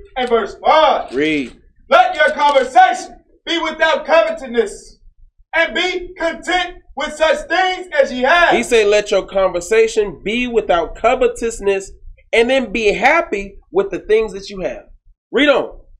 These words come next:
Speaker 1: "For he had said, 'I will never leave thee.'"
Speaker 2: Hold on, what did the Most High say?
Speaker 1: "I will never leave thee."
Speaker 2: What did Yahweh Shai say?
Speaker 1: "I will never leave thee."
Speaker 2: Read.
Speaker 1: "For, nor forsake thee."
Speaker 2: Nor forsake thee. What more can you want?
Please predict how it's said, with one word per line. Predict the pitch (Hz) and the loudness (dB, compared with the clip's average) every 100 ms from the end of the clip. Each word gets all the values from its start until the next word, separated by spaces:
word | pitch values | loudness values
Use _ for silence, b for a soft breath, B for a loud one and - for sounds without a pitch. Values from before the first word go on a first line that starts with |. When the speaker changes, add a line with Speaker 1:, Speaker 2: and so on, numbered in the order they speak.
| _ | _
Speaker 1:
"For | 339 339 | 2 4
he | 349 | 4
had | 339 339 - | 4 4 4
said, | 339 392 370 - - - - - | 6 8 6 2 -4 -14 -20 -2
'I | 403 403 370 | 6 6 6
will | 370 | 2
never | 349 330 339 359 | 2 4 2 2
leave | 415 427 381 | 4 4 2
thee.'" | 320 | 4
Speaker 2:
Hold | 320 320 | 4 6
on, | 269 | 4
what | 302 | 4
did | 302 | 4
the | 294 | 4
Most | 285 277 | 2 4
High | 302 294 | 4 4
say? | 294 294 285 - | 4 4 2 4
Speaker 1:
"I | 403 403 | 6 6
will | 403 392 | 4 4
never | 359 359 370 381 | 6 6 4 6
leave | 427 427 403 | 6 4 6
thee." | |
Speaker 2:
What | 302 | 4
did | 302 | 6
Yahweh | 285 277 294 | 4 6 4
Shai | 294 285 | 4 4
say? | 277 294 285 339 - | 6 4 4 2 4
Speaker 1:
"I | 415 415 | 6 6
will | 392 | 4
never | 381 349 349 370 403 | 4 4 4 4 4
leave | 427 415 403 | 4 4 4
thee." | 370 | 4
Speaker 2:
Read. | 254 269 277 269 240 - - _ - - | 4 4 4 2 0 -8 -20 _ -2 4
Speaker 1:
"For, | 392 330 - - - 370 359 | 6 6 0 -8 -8 -4 0
nor | 359 392 370 | 4 6 6
forsake | 359 320 - 427 392 392 | 2 0 4 4 4 -2
thee." | 311 220 | -2 2
Speaker 2:
Nor | 254 269 | 4 4
forsake | 254 240 277 269 | 2 2 2 0
thee. | 220 | 0
What | 226 226 | 0 2
more | 233 226 | 2 2
can | 226 | -4
you | 233 | -6
want? | 240 233 | -6 -6